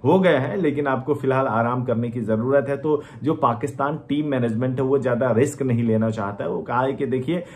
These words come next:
मोहम्मद रिजवान को जो इस मैच में बिठा देता है, जो श्रीलंका वाला मैच होगा उसमें खिलाएंगे। तो ऐसी उड़ती उड़ती खबरें आ रही है,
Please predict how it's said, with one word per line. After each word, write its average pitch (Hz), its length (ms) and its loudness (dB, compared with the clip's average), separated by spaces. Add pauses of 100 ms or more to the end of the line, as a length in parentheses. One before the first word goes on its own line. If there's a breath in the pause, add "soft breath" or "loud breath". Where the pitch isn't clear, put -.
(140 loud breath)
मोहम्मद 131 300 2
रिजवान 123 420 0
को 127 100 0
जो 131 140 0
इस 127 200 -4
मैच 120 220 -2
में 127 120 -2
बिठा 113 260 0
देता 120 240 -4
है, 151 60 -4
जो 139 120 -2
श्रीलंका 117 440 0
वाला 127 180 2
मैच 120 300 -2
होगा 127 160 0
उसमें 123 300 -2
खिलाएंगे। 113 480 -2
तो - 340 -4
ऐसी 131 360 -2
उड़ती 131 340 -2
उड़ती 117 280 -2
खबरें 117 360 0
आ 120 160 0
रही 135 140 2
है, 135 180 -2